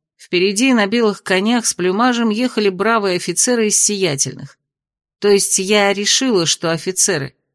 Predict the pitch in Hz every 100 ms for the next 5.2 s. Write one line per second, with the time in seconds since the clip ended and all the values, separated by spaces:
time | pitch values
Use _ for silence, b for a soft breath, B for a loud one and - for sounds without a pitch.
0 | _ _ - 190 220 220 - 208 214 -
1 | 254 185 185 - 180 185 196 180 170 160
2 | 147 - 277 254 247 - _ _ - 226
3 | 240 220 202 196 220 226 202 190 196 185
4 | 208 196 - 196 185 196 190 190 143 -
5 | 147